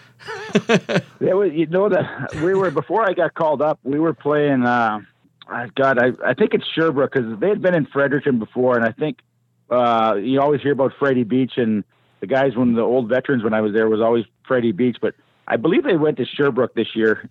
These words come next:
Speaker 2: Uh, they'd moved there for their minor league team, the Montreal Canadiens did.
Speaker 1: Yes, they were
Speaker 2: And
Speaker 1: Sherbrooke. Yeah.
Speaker 2: Yeah. And we were, so we went in there the first, uh, the first time I eventually played against the, the two of 'em, but I, I fight Serge. I have a, you know, it's on,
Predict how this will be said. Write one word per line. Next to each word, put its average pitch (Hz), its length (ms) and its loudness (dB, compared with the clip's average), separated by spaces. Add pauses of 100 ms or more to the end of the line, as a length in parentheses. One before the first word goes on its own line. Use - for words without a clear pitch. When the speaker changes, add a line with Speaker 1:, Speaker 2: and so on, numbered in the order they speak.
(120)
Speaker 2:
Uh, 107 220 2
they'd 113 160 2
moved 123 200 2
there 123 160 2
for 110 240 2
their 104 220 2
minor 110 320 2
league 101 180 -2
team, 98 220 -2
the 98 80 -2
Montreal 104 300 0
Canadiens 101 400 -2
did. 95 160 2 (160)
Speaker 1:
Yes, 135 320 -4
they 143 100 -2
were 135 160 0
Speaker 2:
And 117 360 2
Speaker 1:
Sherbrooke. 113 160 -4 (300)
Yeah. 117 120 -16 (920)
Speaker 2:
Yeah. 135 240 2 (560)
And 135 140 2
we 156 120 2
were, 156 200 2
so 151 60 -2
we 170 100 2
went 208 220 2
in 180 100 2
there 165 160 2
the 139 140 2
first, 180 480 -4
uh, 135 540 2
the 113 120 -4
first 202 260 -2
time 185 200 2
I 160 60 2
eventually 151 400 0
played 156 200 0
against 139 280 0
the, 131 80 0
the 104 200 -4
two 143 160 0
of 147 100 2
'em, 120 120 2
but 113 120 2
I, 107 120 4 (480)
I 123 100 2
fight 185 300 0 (120)
Serge. 151 380 2
I 131 140 2
have 139 100 2
a, 131 80 2
you 110 380 -4
know, 143 100 2
it's 147 160 0
on, 139 340 2